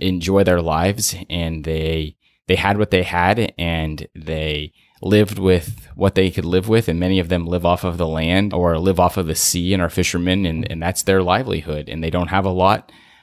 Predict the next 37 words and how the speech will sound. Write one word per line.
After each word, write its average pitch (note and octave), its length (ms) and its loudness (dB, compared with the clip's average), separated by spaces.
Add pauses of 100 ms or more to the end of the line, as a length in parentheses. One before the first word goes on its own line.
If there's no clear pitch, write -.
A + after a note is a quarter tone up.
(120)
but F2+ 460 -2 (320)
they F2 160 0
were E2+ 160 -4
very F2+ 260 4
friendly F#2 520 2
and E2 160 -2
seemed E2+ 440 -2
thankful F#2 540 -2
for - 160 -4
what F2 140 2
they D#2+ 140 -2
did E2+ 160 -2
have. D#2+ 180 -4
So - 140 -2
I - 20 -4
think G2+ 320 -2
I G2 80 2
walked G2 300 4
away D#2+ 120 0
kind E2 200 -4
of D#2 80 -8
with D#2+ 100 -6
that - 180 0
feeling E2 360 0
of D#2+ 160 -6
thankfulness F2 960 -2 (140)
for F2 460 0
not F2 200 2
only F#2+ 340 4
our D#2+ 380 -2 (280)
economic G2+ 480 2
prosperity, E2 680 0
but F2+ 440 0 (220)
also G2 420 4
the D#2+ 140 0
fact - 320 -4
that E2 280 -2